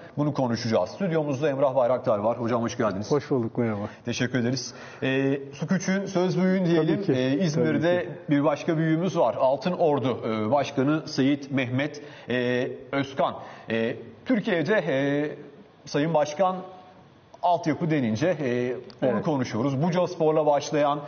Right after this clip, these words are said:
Speaker 1: e, bir süreç ama Altın Ordu'yla, e, gerçek anlamda zirve yapan ve artık Türkiye'de, e, alt-, altyapı eşittir Altın Ordu olarak, e, anılıyorsa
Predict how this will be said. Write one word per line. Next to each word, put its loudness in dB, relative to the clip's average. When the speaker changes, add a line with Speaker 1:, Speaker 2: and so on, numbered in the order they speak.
Speaker 1:
e, 0
bir 2
süreç -2
ama 2
Altın 2
Ordu'yla, 2
e, 2
gerçek 0
anlamda 2
zirve 2
yapan 2
ve 2
artık 0
Türkiye'de, 2
e, 4
alt-, 2
altyapı 2
eşittir -2
Altın 2
Ordu 2
olarak, 2
e, 0
anılıyorsa 2